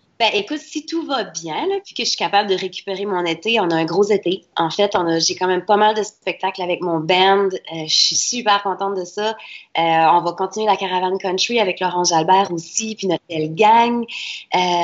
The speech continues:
ouais, on a des beaux projets. Puis Vincent puis moi, on travaille sur des affaires aussi à part, là. On a, on a plein d'idées, là. On se peut plus. Mais, euh, ouais, c'est ça. J'ai, euh, j'espère vraiment que, que je vais être capable de faire mes shows cet été. Parce que, euh, tu sais, moi, c'est ma grosse période, là.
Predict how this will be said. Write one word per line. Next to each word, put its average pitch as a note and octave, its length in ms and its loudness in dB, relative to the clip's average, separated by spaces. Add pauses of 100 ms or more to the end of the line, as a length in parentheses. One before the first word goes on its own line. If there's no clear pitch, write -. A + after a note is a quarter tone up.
(160)
ouais, A3+ 200 4
on A#3 80 4
a G#3+ 60 4
des G3 140 4
beaux C4+ 140 0
projets. A#3+ 520 -2
Puis G#3+ 140 -4
Vincent G3+ 320 0
puis A3+ 80 -8
moi, A#3 100 2
on A#3 40 -2
travaille G3 280 2
sur G3 160 -8
des F3+ 140 0
affaires F#3+ 340 2
aussi G3 260 -2
à F3 100 4
part, F#3+ 440 4
là. F#3 180 0
On F3 60 0
a, E3+ 260 2
on D#4 40 8
a E4 100 6
plein B3 240 0
d'idées, E3+ 380 0
là. E3 200 2
On D3+ 120 0
se - 120 -10
peut A3+ 160 -6
plus. - 600 -10
Mais, F#3 500 4
euh, F#3+ 40 -2
ouais, G#3 220 4 (260)
c'est G3 200 -6
ça. G3+ 220 -2
J'ai, F3 360 2
euh, D3+ 220 0
j'espère G3+ 480 2
vraiment G#3+ 380 -2
que, E3 420 -8
que F3+ 140 -10
je E3 80 -6
vais D#3+ 60 -4
être D#3 100 -10
capable E3+ 280 -2
de E3 80 -6
faire F3 200 0
mes E3+ 100 -2
shows - 160 -8
cet - 220 -6
été. E3+ 300 -4 (440)
Parce A3 260 0
que, - 120 0
euh, F3 840 2 (320)
tu - 80 -20 (300)
sais, A3+ 340 2
moi, A3 160 0
c'est A3+ 140 -4
ma F3 100 2
grosse F#3 240 -2
période, F3 420 -4
là. D#3 120 -10